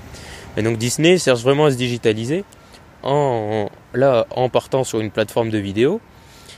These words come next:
Et même plus tard, je sais pas, ils feront plein de trucs dans, dans l'art ou dans ce genre de trucs. Et Disney vraiment va être surprenant et va être à suivre sur les prochaines années.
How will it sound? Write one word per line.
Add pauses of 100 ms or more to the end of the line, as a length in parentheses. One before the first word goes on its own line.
(200)
Et
même
plus
tard,
je
sais
pas,
ils
feront
plein
de
trucs
dans,
dans
l'art
ou
dans
ce
genre
de
trucs.
Et
Disney
vraiment
va
être
surprenant
et
va
être
à
suivre
sur
les
prochaines
années.